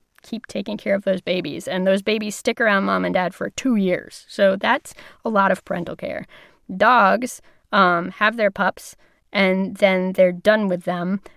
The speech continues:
at about ten weeks of age in, um, a free-living population. Um, and at that point, they're old enough to walk off and eat a rotten melon on their own. They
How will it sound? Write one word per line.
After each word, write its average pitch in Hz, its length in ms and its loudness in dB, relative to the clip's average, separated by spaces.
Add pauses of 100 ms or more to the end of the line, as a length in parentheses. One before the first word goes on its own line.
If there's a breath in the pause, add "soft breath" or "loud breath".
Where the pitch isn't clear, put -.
at 190 200 0
about 175 580 2
ten - 240 -12
weeks - 260 -12
of - 80 -10
age - 500 -10
in, 175 360 -2
um, 165 420 -6
a 185 80 -4
free-living 170 640 -4 (220)
population. 165 760 -6 (760)
Um, 180 400 2
and 185 240 2
at 190 100 -2
that - 200 2
point, 208 320 -2
they're 196 180 2
old 208 160 0
enough 196 300 0
to - 100 -8
walk 190 260 2
off 185 260 0
and 190 160 -4
eat 190 140 -2
a 175 60 0
rotten 180 280 0
melon 180 300 -2
on 170 140 -2
their 170 160 -4
own. - 360 -8
They 202 280 0